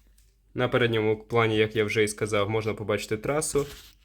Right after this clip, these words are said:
На трасі є ось таке бетонне перекриття.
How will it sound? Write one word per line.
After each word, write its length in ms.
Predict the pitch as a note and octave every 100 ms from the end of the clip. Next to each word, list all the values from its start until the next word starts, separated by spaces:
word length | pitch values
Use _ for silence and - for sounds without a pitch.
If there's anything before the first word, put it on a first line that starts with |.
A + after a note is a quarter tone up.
| _ _ - _ -
На 160 | - A#2+
трасі 480 | A#2+ A#2+ A#2 - A2
є 260 | G#2+ G#2+
ось 220 | G2+ G2+ -
таке 480 | A2 - G#2+ G#2 G2+ _ _
бетонне 540 | - A2 A2 A2+ A2 G#2
перекриття. 760 | G#2+ G2+ G2+ G#2 - C3 C#3